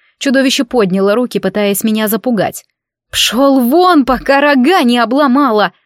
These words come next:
рявкнула я. "И до обеда меня не будить! Придешь после обеда с подарками и извинениями! Дух за тобой прилетел,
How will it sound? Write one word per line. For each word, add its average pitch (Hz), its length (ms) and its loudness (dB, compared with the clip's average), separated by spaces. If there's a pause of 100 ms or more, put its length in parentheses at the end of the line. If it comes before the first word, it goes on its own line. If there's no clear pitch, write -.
(140)
рявкнула 202 520 -2
я. 175 320 -4 (340)
"И 220 100 -2
до 220 200 2
обеда 208 440 2
меня 208 260 0
не 220 100 0
будить! 233 440 -2 (280)
Придешь 196 340 0
после 214 300 -2
обеда 196 360 -2
с - 80 -12
подарками 220 720 0
и 226 40 0
извинениями! 202 840 0 (340)
Дух 175 400 -2
за 233 140 0
тобой 226 440 0
прилетел, 226 640 -2